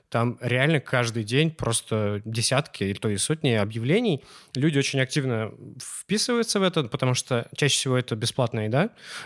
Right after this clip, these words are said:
э, на, на этом можно питаться. Но, конечно, тебе нужно приехать, тебе нужно забрать. То есть есть вопрос, э, логистики и вопрос того, что это сложно организовать. Но, с другой стороны, ф-, это вполне себе выход. И, кстати говоря, в том исследовании, которое мы рассказывали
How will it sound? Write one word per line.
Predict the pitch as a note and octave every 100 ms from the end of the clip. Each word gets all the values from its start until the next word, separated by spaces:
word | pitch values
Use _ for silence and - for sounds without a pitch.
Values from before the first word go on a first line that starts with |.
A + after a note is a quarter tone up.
| -
э, | - A#2+ B2 A#2+
на, | B2 B2
на | B2+ C3
этом | B2+ A#2+
можно | A#2+ A#2 A2+
питаться. | A#2+ B2 A2+ - G#2+ G2 -
Но, | B2+ D#3+
конечно, | D#3 A#2+ D#3+ D#3
тебе | D3 A#2+
нужно | B2+ A2 G#2
приехать, | G#2+ E3+ A#3 -
тебе | A#2+
нужно | A#2+ A2+ A2
забрать. | A#2+ B2 G#3+ - - -
То | B2
есть | -
есть | D#3+ D#3
вопрос, | B2 C#3 B2+ -
э, | B2 A2+ A2 G#2+ G#2 A2+ E3
логистики | B2 A#2 A#3 - D#3 A#2+
и | G#2+
вопрос | A2+ B2 -
того, | A#2
что | C#3+ A#2+
это | G#2
сложно | - C3+ A2+
организовать. | A2 A#2 A#2+ B2+ G#2+ - - - - -
Но, | B2
с |
другой | C3 B2+ G3+
стороны, | - F3+ D3+ C#3 A2
ф-, | A2 - A#2+ -
это | - B2+ - C3 B2+ B2 A#2
вполне | - B2 B2 C#3
себе | - A2 A#2 A2
выход. | C#3 A3 C3+ - _
И, | B2
кстати | - C#3 C#3
говоря, | C3+ C3+ B2
в | -
том | D3+ C#3+
исследовании, | - D#3+ C3+ A#2 G#2+
которое | A#2 A#2+ A#2
мы | A#2
рассказывали | A#2+ - A2+ A2